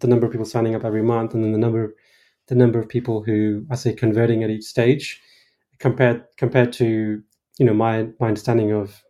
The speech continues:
general SaaS conversion rates as well as landing page conversion rates, it's,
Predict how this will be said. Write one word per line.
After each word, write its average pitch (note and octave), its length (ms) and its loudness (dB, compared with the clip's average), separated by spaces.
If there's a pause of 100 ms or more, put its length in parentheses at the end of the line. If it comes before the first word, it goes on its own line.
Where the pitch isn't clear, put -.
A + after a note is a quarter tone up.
(120)
general B2 320 2
SaaS G#2+ 440 -4
conversion A2 440 -2
rates G#2+ 220 -2
as G#2+ 100 -6
well G#2 200 0
as G2 280 -4 (680)
landing A2 400 2
page G#2 200 -2
conversion G#2+ 380 0
rates, A#2 280 -8
it's, - 360 -4